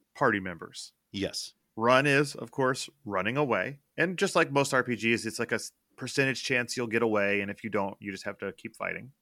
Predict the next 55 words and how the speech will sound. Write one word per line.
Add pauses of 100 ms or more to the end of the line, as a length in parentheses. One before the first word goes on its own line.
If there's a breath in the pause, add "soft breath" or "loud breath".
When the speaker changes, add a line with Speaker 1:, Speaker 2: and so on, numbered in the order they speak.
Speaker 2:
I
didn't
do
it
much,
but
I
never
failed.
So
I
don't
know
how
hard (160)
it
truly
Speaker 1:
Correct.
Speaker 2:
is.
Speaker 1:
There, (180)
there
was
one
chunk
that
I
did
it
a
ton (200)
'cause
I
was
going
further
than
I
should
have
been. (260)
Speaker 2:
Oh,
okay. (260)
Speaker 1:
Uh,
but
then, (260)
agreed,
I
never,
I
never,
I
think
I
failed
once.